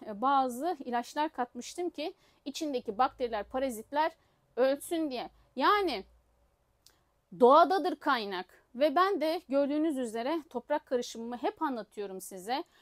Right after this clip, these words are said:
Almış olduğum topraklarda bahçe toprağı da var. Yani ben bahçe toprağı da kullanıyorum, orman toprağı da kullanıyorum arkadaşlar. Ama burada ormana gidip almadım. Bahçe toprağımı da arkadaşlar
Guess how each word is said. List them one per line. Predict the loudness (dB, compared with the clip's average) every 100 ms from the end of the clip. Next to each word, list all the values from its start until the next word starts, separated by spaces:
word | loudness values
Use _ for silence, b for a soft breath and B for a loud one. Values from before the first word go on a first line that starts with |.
| b b
Almış | 2 4 2 -4
olduğum | -4 -4
topraklarda | -4 -2 -2 0 0 0 0
bahçe | 0 -2 -8
toprağı | -8 -8 0 0 2
da | -4
var. | -8 -12 _ b b b
Yani | -2 0
ben | 0 2
bahçe | 0 0 -4
toprağı | -4 -2 0 0
da |
kullanıyorum, | -6 -6 -6 -6 -8 -6
orman | -6 -4 -6
toprağı | -6 -8 -2 -2
da | -4
kullanıyorum | -6 -6 -6 -8 -8 -6
arkadaşlar. | -8 -6 -6 -8 -4 -6 -6 b b _
Ama | 4 4 2 0
burada | 0 2 4
ormana | 4 4 2 -2 -4
gidip | -4 -8 -4
almadım. | 2 2 2 -2 0 0 4
Bahçe | 6 4 2 -6
toprağımı | 0 -2 2 0 2 2
da | 0
arkadaşlar | 0 -2 -4 -6 -2 -2